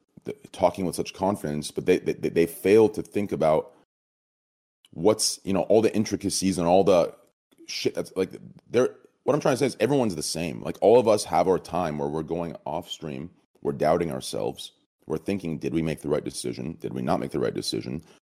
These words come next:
Did I do this well? Did I not do this well?" Right? And that people don't realize that when you're on camera sometimes, you have to be strong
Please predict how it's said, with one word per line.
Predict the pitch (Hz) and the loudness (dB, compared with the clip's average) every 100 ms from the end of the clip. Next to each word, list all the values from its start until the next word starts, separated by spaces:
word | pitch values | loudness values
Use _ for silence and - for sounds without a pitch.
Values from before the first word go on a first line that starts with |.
| _ _ - | _ _ -8
Did | 67 | -2
I | 69 | -2
do | 67 90 | 0 0
this | 90 - | 0 -2
well? | 64 | -2
Did | 71 65 | -2 -2
I | |
not | 78 98 | -2 -2
do | - | -4
this | - 57 | -8 -4
well?" | 60 | 0
Right? | 71 90 - - - - | 2 2 0 -20 -14 -4
And | 87 | -4
that | |
people | - 131 135 | 0 4 4
don't | 101 | 6
realize | 120 104 90 | 6 6 6
that | 85 80 - _ _ _ _ _ - - - | 4 4 -2 _ _ _ _ _ -14 -10 0
when | 98 | 2
you're | 107 | 4
on | 95 | 0
camera | 92 113 135 | 0 0 0
sometimes, | 90 71 73 73 76 - _ _ _ _ _ _ _ _ _ _ _ | -2 -4 -4 -4 -8 -14 _ _ _ _ _ _ _ _ _ _ _
you | - 95 | -2 -2
have | 104 117 - | 2 2 2
to | 92 | -2
be | 92 | -2
strong | - - 101 113 76 69 | -4 0 4 4 2 -4